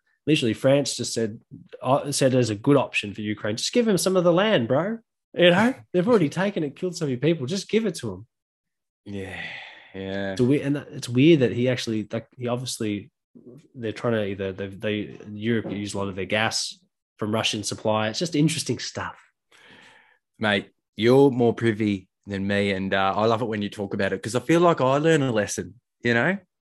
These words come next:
Speaker 1: All right. Anyway, let's move on. A S X down one point five six this week in the, in the bit of the market watch. Bit of a flat week this week.
Speaker 2: Do it in the voice.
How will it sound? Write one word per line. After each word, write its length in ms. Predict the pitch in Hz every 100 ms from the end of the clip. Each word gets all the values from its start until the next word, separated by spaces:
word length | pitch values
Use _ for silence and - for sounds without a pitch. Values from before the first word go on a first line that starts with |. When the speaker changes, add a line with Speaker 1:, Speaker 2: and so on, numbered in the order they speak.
| _
Speaker 1:
All 160 | 110 110
right. 180 | 98 -
Anyway, 320 | 120 113 104
let's 180 | 113 123
move 180 | 117 107
on. 120 | 104
A 120 | 120
S 140 | 123 131
X 240 | 120 -
down 340 | 117 117 113 117
one 140 | 120
point 200 | 120 113
five 240 | 120 110
six 260 | - 113 -
this 240 | 110 -
week 280 | 117 113 -
in 120 | 110
the, 80 | 104
in 180 | 101 110
the 60 | 107
bit 160 | 110
of 60 | 107
the 80 | 107
market 400 | 110 110 120 117
watch. 400 | 120 120 - - _
Bit 100 | 151
of 80 | -
a 40 |
flat 280 | - 185 -
week 260 | 160 202 -
this 200 | 151 -
week. 220 | 107 - _ _ -
Speaker 2:
Do 140 | 143
it 60 | 165
in 100 | 180
the 60 |
voice. 460 | 151 156 113 -